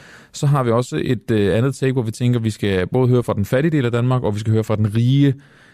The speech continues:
del af Danmark. Den fattige del af Danmark, det er Troels Christian Jacobsen, der er beskæftigelsesordfører for Alternativet, og jo måske står til at komme ind,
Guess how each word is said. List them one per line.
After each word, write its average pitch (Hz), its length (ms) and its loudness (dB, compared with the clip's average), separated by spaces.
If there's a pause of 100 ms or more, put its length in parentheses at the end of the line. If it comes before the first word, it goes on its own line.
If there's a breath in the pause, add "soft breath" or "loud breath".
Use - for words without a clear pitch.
(140)
del 90 280 -2
af 101 100 -4
Danmark. 95 320 -2
Den 117 100 -2
fattige 147 320 0
del 147 80 2
af 123 60 0
Danmark, 123 360 0
det 143 180 0
er 95 360 0
Troels 117 360 -2
Christian 107 280 0
Jacobsen, 113 480 -2
der 107 60 0
er 90 120 0
beskæftigelsesordfører 104 1000 -2
for 101 240 -4
Alternativet, 110 720 -2
og 101 260 0
jo 98 80 0
måske 95 320 -2
står 160 200 -2
til 151 120 -8
at - 40 -4
komme 113 220 0
ind, 156 120 -4